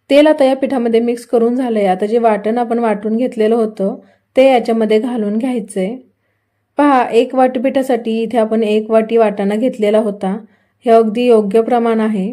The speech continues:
इथे मी सगळं जे वाटण होतं वाटाण्याचं ते याच्यामध्ये घालून घेतलंय. आता हे आपण या पिठामध्ये मिसळून घ्यायचंय. याच्यातच आपण ही कणिक मळून घेणार आहोत, याच्यामध्ये एक्स्ट्राचं पाणी लागत नाही.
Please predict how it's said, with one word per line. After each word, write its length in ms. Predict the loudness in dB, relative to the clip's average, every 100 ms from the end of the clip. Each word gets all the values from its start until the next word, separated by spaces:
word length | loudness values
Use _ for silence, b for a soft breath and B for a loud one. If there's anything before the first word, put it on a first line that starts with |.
| -6
इथे 160 | -2 0
मी 100 | 0
सगळं 380 | 2 2 2 2
जे 120 | 4
वाटण 380 | 4 2 0 -2
होतं 240 | 0 0
वाटाण्याचं 600 | 0 0 0 -2 -2 -4 -2
ते 80 | 0
याच्यामध्ये 440 | 0 -2 -2 0
घालून 340 | -2 -2 -2 -2
घेतलंय. 460 | -4 -2 -2 -2 -6 b b b b
आता 180 | -6 2
हे 180 | 2 4
आपण 280 | 2 2 2
या 120 | 2
पिठामध्ये 560 | 2 0 0 0 0 0
मिसळून 580 | 0 -4 0 2 2 -2
घ्यायचंय. 540 | -4 -4 -4 -4 -4 -8 b b b
याच्यातच 500 | 2 2 2 0 2
आपण 300 | 2 2 0
ही 140 | -2 0
कणिक 340 | 0 0 0
मळून 300 | -2 -2 -2
घेणार 320 | -2 -2 -2
आहोत, 280 | -2 -2 -6 -8 _ _ _ _
याच्यामध्ये 560 | 0 2 0 2 4 4
एक्स्ट्राचं 420 | 2 -2 -2 -2
पाणी 340 | -2 -2 0
लागत 340 | 0 0 -2 -4
नाही. 340 | -4 -4 -6